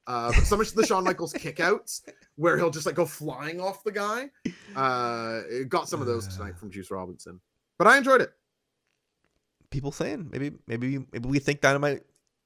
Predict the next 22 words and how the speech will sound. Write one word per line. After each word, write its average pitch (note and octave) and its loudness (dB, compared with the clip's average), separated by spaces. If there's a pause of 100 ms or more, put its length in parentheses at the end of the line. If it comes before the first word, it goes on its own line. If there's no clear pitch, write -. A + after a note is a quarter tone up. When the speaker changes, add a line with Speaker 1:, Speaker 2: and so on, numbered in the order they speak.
Speaker 2:
better C3 2
than C#3 2
we D3 -2
thought. D3 -2
We, C3+ -8
when - -14
we B2 -8
get B2+ -4
into B2+ -10
these, B2+ -10 (380)
yeah. A3 6
I D3 8
mean, E3+ 8
Speaker 1:
Yeah, G3 4
Speaker 2:
it, C#3+ -16 (300)
Speaker 1:
this F3 4
Speaker 2:
it's A3 -4
Speaker 1:
was - 0
a E3+ 6
fun D#3 6
Speaker 2:
uh, D#3 4
Speaker 1:
match. D3+ -2